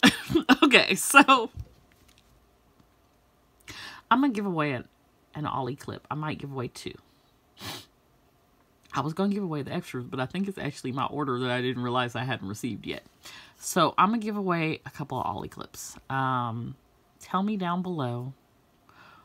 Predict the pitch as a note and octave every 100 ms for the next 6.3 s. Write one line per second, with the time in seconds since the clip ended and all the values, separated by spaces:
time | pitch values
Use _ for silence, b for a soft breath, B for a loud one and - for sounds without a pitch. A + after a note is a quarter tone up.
0 | B C#3+ D3 D3 - D3 C#3+ D3 C#3 A#2+
1 | G#2+ - G2 A2+ C#3 - B2+ C3 - C#3+
2 | D3+ D#3 F#2+ A#2 - B2+ B2 G2 A#2+ -
3 | B2 - B2+ B2 C3+ C3+ A#2 G#2 - B2
4 | A#2+ A2+ A#2+ A2 A2+ G#2 - - - _
5 | _ _ _ _ _ _ - G#2 G2 F#2+
6 | F#2 -